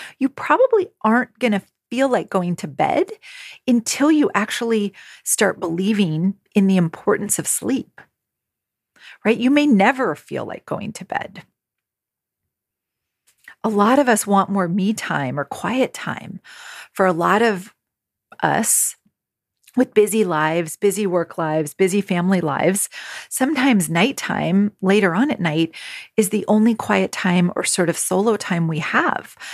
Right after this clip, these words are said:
And so often that's when we're negotiating with ourselves and just wanting a few more minutes, right?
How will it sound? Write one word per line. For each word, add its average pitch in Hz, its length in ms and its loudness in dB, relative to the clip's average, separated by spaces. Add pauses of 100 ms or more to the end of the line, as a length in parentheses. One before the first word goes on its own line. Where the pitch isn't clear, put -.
(280)
And 220 160 2
so - 240 0
often 226 420 0
that's 190 220 0
when 190 140 0
we're 170 140 0
negotiating 170 640 0
with 165 180 -8
ourselves 147 560 -4 (320)
and 214 160 0
just 254 200 -2
wanting 202 360 2
a 165 40 -4
few - 280 -6
more 165 160 -4
minutes, - 640 -6 (1200)
right? 214 260 -4